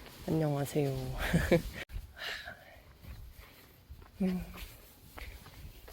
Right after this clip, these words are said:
예쁘다. 제가 지난번에 군산 오름 가면서 시아 언니한테 막 중국어 이것저것 잠깐 들었잖아요. 그래서 여기서 딱 오르면서 유채꽃을 보면은 스촨이라는 말이 생각이 나고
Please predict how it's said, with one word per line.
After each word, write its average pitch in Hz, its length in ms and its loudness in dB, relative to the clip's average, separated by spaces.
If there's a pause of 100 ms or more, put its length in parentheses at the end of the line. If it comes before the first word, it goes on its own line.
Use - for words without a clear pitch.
(380)
예쁘다. 170 500 -2 (420)
제가 190 340 10
지난번에 170 720 8
군산 196 380 10
오름 170 280 6
가면서 151 520 2
시아 226 340 8
언니한테 185 480 6
막 143 140 -2 (100)
중국어 175 560 6 (360)
이것저것 170 520 8
잠깐 156 400 4
들었잖아요. 139 600 2
그래서 - 260 -4 (600)
여기서 208 560 12
딱 240 140 10
오르면서 185 600 10 (220)
유채꽃을 175 800 6
보면은 160 520 8 (460)
스촨이라는 247 800 12
말이 156 240 10
생각이 214 400 10
나고 147 320 4